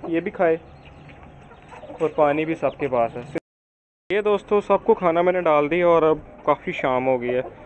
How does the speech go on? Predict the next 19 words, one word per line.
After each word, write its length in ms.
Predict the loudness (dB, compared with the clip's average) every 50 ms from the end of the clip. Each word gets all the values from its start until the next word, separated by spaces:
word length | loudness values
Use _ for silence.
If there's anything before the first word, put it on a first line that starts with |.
| -20 -20 -20 -20 -20 -20 -20 -20 -20 -14 -8 -2
और 380 | 0 2 4 4 4 2 2 0 -2 -10 -12 -4 0
अब 300 | 2 2 2 2 -2 -6 -6 -6
यहाँ 220 | -6 -6 -6 -6
पर 160 | -4 -6 -4
हमारी 360 | -4 -4 -4 -4 -4 -4 -4 -4
मुर्गियाँ 460 | -4 -6 -6 -6 -4 -4 -4 -4 -4 -8 -14 -20 -20 -20 -20 -16 -12 -10 -10 -10 -12 -16 -20 -20 -20 -18 -18 -16 -10 -6
ये 120 | -4 -4
भी 100 | -4 -4 -4
खा 260 | -2 0 2 2 2
के 120 | 0 -4 -6
फारग 400 | -2 0 2 2 2 2 0 0
हैं 140 | -2 -2
और 340 | -4 -10 -16 -12 -6 -4 -2
अभी 180 | -2 -2 -2 -4
खा 260 | -4 0 2 2 2
भी 140 | 2 -2 -4
रहे 140 | -6 -6 -6
हैं 120 | -6 -6
कुछ। 300 | -4 -6 -6 -6 -8 -14